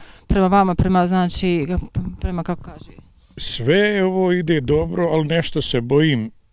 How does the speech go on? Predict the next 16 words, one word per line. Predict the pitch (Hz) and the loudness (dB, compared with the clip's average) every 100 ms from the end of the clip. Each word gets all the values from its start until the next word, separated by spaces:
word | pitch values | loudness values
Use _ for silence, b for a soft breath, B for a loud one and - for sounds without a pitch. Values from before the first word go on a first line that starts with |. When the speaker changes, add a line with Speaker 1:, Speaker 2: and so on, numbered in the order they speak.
| _ | _
Speaker 2:
U | - 127 | -8 -6
ne, | 143 - | -6 -8
u | 143 | -2
ovaj | 165 | 0
sport | 147 - 156 143 - | 0 -2 -2 -2 -4
su | - | -2
uletli | 127 127 139 - | 0 0 0 -4
neki, | 135 135 127 - 110 104 - _ _ _ | -2 -2 -4 -8 -8 -8 -14 _ _ _
m, | - 120 117 _ _ | -14 -12 -12 _ _
tako | 110 104 - | -8 -6 -6
da | 113 107 | -4 -6
kažem, | - 131 127 113 107 - b b b b b _ - - _ _ _ _ _ | -4 -2 -2 -4 -8 -10 b b b b b _ -20 -20 _ _ _ _ _
koji | 143 143 | -2 -2
možda | 139 143 131 | 0 0 0
nisu | 131 135 - | 0 -2 -2
trebali. | 135 123 101 | -2 0 -4